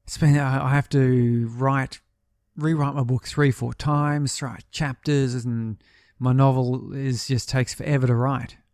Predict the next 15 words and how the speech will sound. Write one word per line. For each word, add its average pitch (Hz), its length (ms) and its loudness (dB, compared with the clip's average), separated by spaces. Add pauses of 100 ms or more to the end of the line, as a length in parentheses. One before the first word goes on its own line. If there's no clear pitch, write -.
(300)
And 131 480 0
y-, 139 160 -6
the 147 200 -2
answer, 180 260 -2
of 120 160 -4
course, 127 260 0
is 127 140 -2
that - 300 -8
quite - 300 -10
possibly 143 420 0
you're 117 120 2
using 123 440 0
the 113 100 -2
wrong 113 260 -2
tool. 127 360 -4